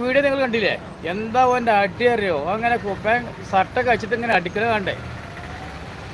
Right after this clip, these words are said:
ഏ, അടിച്ചിട്ട് ഇങ്ങനെ എൻ്റെ പെരുമാറണോനെ. ഓ,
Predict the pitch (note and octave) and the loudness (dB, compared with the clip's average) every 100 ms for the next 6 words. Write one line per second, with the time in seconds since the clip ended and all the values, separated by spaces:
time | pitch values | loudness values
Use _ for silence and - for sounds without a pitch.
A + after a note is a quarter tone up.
0 | - E3+ G3+ - E3 F3+ G#3+ B3 A#3+ A3+ | -6 -4 -2 -2 -2 0 0 0 0 -2
1 | E3 F#3+ G3 G3 A3+ A3+ A3 F3 A2+ - | -2 0 0 2 2 4 2 -2 -6 -12
2 | - - - - - - - - - - | -16 -16 -14 -14 -14 -16 -16 -16 -16 -14
3 | - - - - - - - - - - | -14 -14 -14 -16 -16 -16 -14 -16 -16 -16
4 | - - - - - C6+ C6+ C6+ C6+ C6+ | -16 -16 -16 -16 -14 -12 -10 -10 -14 -14
5 | C6+ - - G4+ | -14 -14 -8 -2